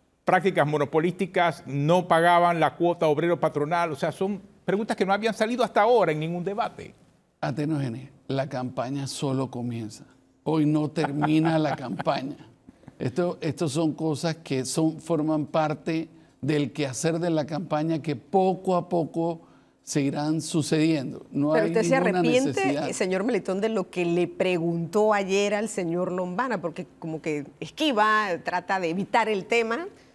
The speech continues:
Speaker 3: ¿Se
Speaker 2: Mira.
Speaker 3: arrepiente? Porque a lo mejor al calor de lo que estaba pasando ayer, pues usted sacó esa, esa parte, pero a lo mejor ahora ya no quiere hablar del tema.
Speaker 2: Mira,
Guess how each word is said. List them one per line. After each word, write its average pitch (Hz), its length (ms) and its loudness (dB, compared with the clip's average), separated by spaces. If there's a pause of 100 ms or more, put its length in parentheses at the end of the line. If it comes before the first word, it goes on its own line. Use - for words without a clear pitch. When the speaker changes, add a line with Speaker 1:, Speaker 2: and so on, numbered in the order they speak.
Speaker 3:
¿Se - 40 -4
Speaker 2:
Mira. 226 120 6
Speaker 3:
arrepiente? 285 320 4
Porque 214 160 -2
a 202 40 2
lo 196 40 0
mejor 220 220 2
al 330 160 0
calor 233 480 4
de 226 80 0
lo 196 160 0
que 175 80 -4
estaba 220 320 0
pasando 185 360 -2
ayer, 208 300 0
pues - 140 0
usted 190 480 0
sacó 185 340 -8
esa, 208 320 0
esa 208 280 -2
parte, 196 360 -2
pero 254 120 0
a - 20 0
lo 170 100 -2
mejor 170 300 -2
ahora 175 240 -6
ya 180 100 -4
no 175 80 -6
quiere 165 140 -6
hablar 156 200 -8
del 160 140 -10
tema. 359 220 -8
Speaker 2:
Mira, 202 200 -4